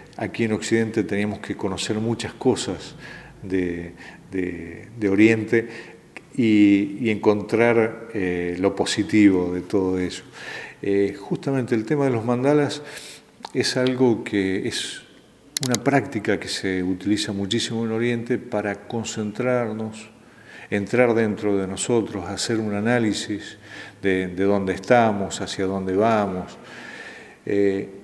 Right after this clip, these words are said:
y el mandala es una técnica que se utiliza muchísimo, eh, actualmente en, en hospitales, en clínicas, eh, en lugares así donde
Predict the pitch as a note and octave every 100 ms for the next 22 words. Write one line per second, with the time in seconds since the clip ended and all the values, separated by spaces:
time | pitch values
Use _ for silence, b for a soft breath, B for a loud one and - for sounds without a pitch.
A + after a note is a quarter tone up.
0 | - F3+ E3 D#3 E3 F3+ F#3 F3 D#3 D#3+
1 | D#3+ C#3+ - D3+ C#3 C3 B2 A#2 - D#3
2 | D3+ D3 D3 B2+ - G#2+ - - G2+ A#2
3 | B2 - A#2 A2+ C#3+ C3+ B2 A#2+ G#2+ -
4 | B B F#2+ F#2+ F#2+ - - G2 - B2
5 | B2 C3 C3+ A#2+ - B2 B2+ B B F#2+
6 | F#2 F2+ F2+ F2 - A2 F#2 F#2+ G2 -
7 | G2+ - B2 A#2 G#2+ G2+ G2 F#2+ - G2
8 | F#2 G2 A#2 A#2 G#2+ G2+ G2+ G#2+ G2 -
9 | - B B B F#2+ F#2+ F#2 F2+ F2+ F#2
10 | - A#2+ G#2 G#2 A2+ A#2+ G2+ G2+ - A#2+
11 | A#2 A2 G2+ G2 F#2+ F2+